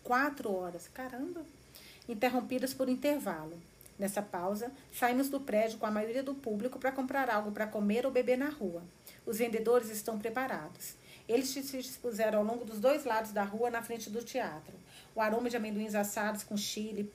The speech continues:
panipuri, que é um petisco salgado, pacoras, que é uma, um legumes mergulhados em massa de grãos de, é,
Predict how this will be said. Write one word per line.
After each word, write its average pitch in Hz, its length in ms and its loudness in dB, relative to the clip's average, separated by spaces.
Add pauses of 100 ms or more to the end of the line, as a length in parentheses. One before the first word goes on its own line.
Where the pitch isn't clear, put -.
panipuri, 240 680 0 (400)
que - 80 -2
é 220 60 4
um 214 120 0
petisco 214 440 -6
salgado, 202 840 -2 (560)
pacoras, 220 800 0 (440)
que 240 80 -2
é 226 40 4
uma, 220 220 -2
um 220 80 -8
legumes 233 460 0
mergulhados 214 560 0
em 220 100 -4
massa 214 340 0
de 202 120 -6
grãos 220 520 -2
de, 208 160 -10
é, 208 260 2